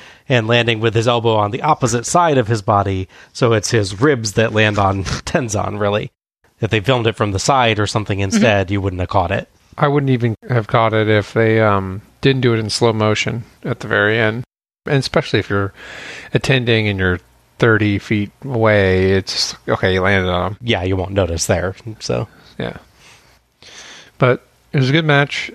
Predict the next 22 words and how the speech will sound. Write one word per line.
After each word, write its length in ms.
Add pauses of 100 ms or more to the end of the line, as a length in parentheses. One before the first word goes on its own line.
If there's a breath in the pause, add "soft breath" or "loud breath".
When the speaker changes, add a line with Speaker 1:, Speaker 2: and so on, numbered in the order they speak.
Speaker 3:
I 120
don't 180
know 140
what, 300
what 180
happened 380
to 80
the 100
energy. 440 (200)
Randy, 640
you 140
know, 80
he 80
never 240
recovered 460
from 180
his 100
promo 540 (400 loud breath)
until 220
the 80
very 260
end. 180